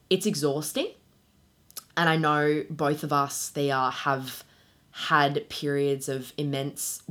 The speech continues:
burnout to do with this issue, dealing with our own personal scenarios and situations of misogyny and sexism and discrimination.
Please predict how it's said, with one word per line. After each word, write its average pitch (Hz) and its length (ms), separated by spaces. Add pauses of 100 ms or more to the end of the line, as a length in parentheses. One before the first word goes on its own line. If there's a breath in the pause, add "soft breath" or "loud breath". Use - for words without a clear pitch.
(140)
burnout 139 640 (1080 soft breath)
to 190 160
do 151 260
with 156 160
this 151 240
issue, 180 320
dealing 151 340
with 143 140
our 139 180 (140)
own 139 380 (760)
personal 147 680
scenarios 139 1040
and 139 180
situations 139 840
of 131 420 (800 loud breath)
misogyny 165 880
and 139 120
sexism 165 640
and 143 360
discrimination. 147 1000